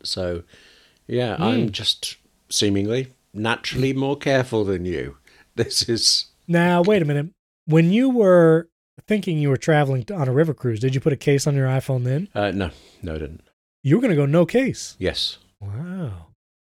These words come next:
Speaker 2: I'd be curious if our listeners what the split is on no case versus case. I don't do no case. Also because the camera bump is so big now, I feel like without a case, it's always, like, rocking
Speaker 1: Mm.
Speaker 2: back and forth on a table. You ever experience that?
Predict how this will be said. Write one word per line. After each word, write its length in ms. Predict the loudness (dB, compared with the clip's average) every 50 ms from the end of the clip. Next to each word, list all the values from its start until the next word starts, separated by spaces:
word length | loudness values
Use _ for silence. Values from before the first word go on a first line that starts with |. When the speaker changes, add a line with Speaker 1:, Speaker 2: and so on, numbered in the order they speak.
| _ _ _
Speaker 2:
I'd 160 | -2 -2 0 0
be 100 | 0 -2
curious 320 | 2 4 4 4 4 4
if 80 | 2 2
our 80 | 2 4
listeners 360 | 4 2 2 0 -4 -2 -2
what 120 | -4 -2
the 80 | -2 -4
split 280 | -4 0 0 2 2 2
is 180 | 0 -2 -2
on 200 | -4 -4 -4 -2
no 140 | -2 -2 -2
case 280 | 0 0 0 0 0 -2
versus 220 | -4 -6 -6 -6 -6
case. 460 | -6 -6 -6 -6 -8 -10 -12 -12 -14 _ _ _
I 80 | -2 0
don't 160 | 0 0 2
do 120 | 2 2 2
no 140 | 0 -2
case. 440 | -4 -6 -10 -10 -10 -12 -16 -20 -20 _ _ _ _ _ 2
Also 240 | 4 4 6 6 4
because 400 | 2 2 2 4 4 4 4 4
the 140 | 2 2 0
camera 400 | 0 -4 -6 -4 -2 0 0 0
bump 220 | 0 0 -2 -2 -2
is 100 | -4 -2
so 140 | 0 0 0
big 280 | 0 2 2 2 2
now, 360 | 0 -2 -2 -2 -2 -4 -6 -10 _ _ _ _ _ -10
I 60 | -8 -2
feel 160 | 0 2 2
like 140 | 2 2 0
without 260 | 0 2 2 2 2
a 40 | 0
case, 400 | -2 -2 0 2 2 2 2 0
it's 160 | -4 0 2
always, 360 | 4 4 4 4 2 0 -2
like, 140 | -2 -2 -2
rocking 400 | -2 -2 0 0 0 0 0 0
Speaker 1:
Mm. 40 | 0
Speaker 2:
back 180 | 0 0 0 -2
and 120 | -4 -2
forth 240 | 0 0 0 0 -2
on 80 | -6
a 60 | -6 -6
table. 380 | -6 -6 -6 -6 -6 -10 -14 _ _ _ _ _ _ _ _ 0
You 80 | 2 2
ever 180 | 2 0 -4 -6
experience 420 | -8 -12 -10 -10 -8 -8 -8 -6
that? 200 | -8 -8 -8